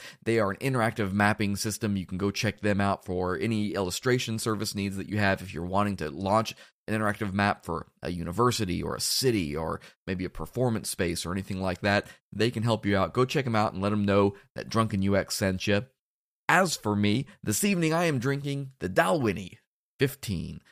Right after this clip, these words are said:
Dalwhinnie fifteen is one of my favorite Highland scotches. It's super, uh, sweet, isn't maybe the, the, quite the right, right word. I usually, uh, associate Speyside scotches with being really sweet. Um,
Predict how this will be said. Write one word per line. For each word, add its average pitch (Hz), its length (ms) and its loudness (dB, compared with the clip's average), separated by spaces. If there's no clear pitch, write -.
Dalwhinnie 147 340 6
fifteen 123 460 0
is 95 180 -2
one 104 140 0
of 101 60 0
my 90 100 0
favorite 107 380 0
Highland 95 360 0
scotches. 95 560 0
It's - 300 -6
super, 135 800 2
uh, 90 240 2
sweet, 117 960 -6
isn't 147 240 -4
maybe 131 180 0
the, 98 220 -8
the, 98 100 -8
quite 139 320 0
the 123 80 -2
right, 107 180 4
right 90 380 0
word. 95 240 -2
I - 60 -2
usually, 131 440 0
uh, 101 40 2
associate 101 480 0
Speyside 98 560 -2
scotches 87 420 -2
with 87 140 -6
being 90 180 0
really 85 260 -2
sweet. 85 460 -4
Um, 90 420 -2